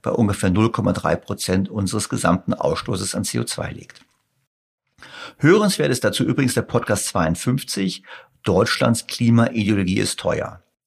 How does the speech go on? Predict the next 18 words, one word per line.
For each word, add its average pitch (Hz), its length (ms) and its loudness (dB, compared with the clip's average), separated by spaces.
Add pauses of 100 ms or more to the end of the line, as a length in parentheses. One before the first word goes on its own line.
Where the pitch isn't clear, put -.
(420)
Darin 143 320 4
erklären 113 440 0
zwei 95 200 0
Experten, 104 760 0 (300)
weshalb 113 320 0
die 127 80 -2
Berechnung 120 420 0
von 104 180 -2
C 95 240 -4
O 87 60 -2
zwei 98 580 0 (300)
auch 123 200 2
den 123 220 2
Bau 120 220 4
der 135 180 0
Infrastruktur 156 720 0
beinhalten 87 580 -2
muss 113 360 -2